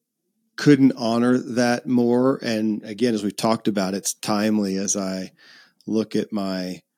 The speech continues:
dad, who's been given, you know, literally mere months. And, uh, uh, he's a, a best-selling author, an influencer, and it's been interesting spending time with him. And there's almost this feeling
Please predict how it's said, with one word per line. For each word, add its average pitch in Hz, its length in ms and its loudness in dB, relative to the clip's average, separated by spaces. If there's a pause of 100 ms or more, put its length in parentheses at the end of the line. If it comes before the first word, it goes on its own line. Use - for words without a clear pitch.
(200)
dad, 104 380 -2
who's 101 180 -6
been 101 180 -6
given, 101 640 -6
you 110 120 -8
know, 104 60 -10
literally 113 380 0
mere 110 220 0
months. 107 680 -4
And, 101 420 -10
uh, 98 460 -16 (400)
uh, 95 140 -20 (380)
he's 110 340 -2
a, 101 280 -6 (580)
a 104 180 -10
best-selling 113 580 0
author, 110 540 0
an 92 200 -8
influencer, 120 1000 0
and 117 160 -6
it's - 120 -12
been 135 140 0
interesting 131 600 0
spending 123 300 0
time 117 200 -4
with 104 180 -8
him. 131 200 4
And 107 120 2
there's 107 200 -2
almost 113 460 -2
this 104 160 -4
feeling 117 560 2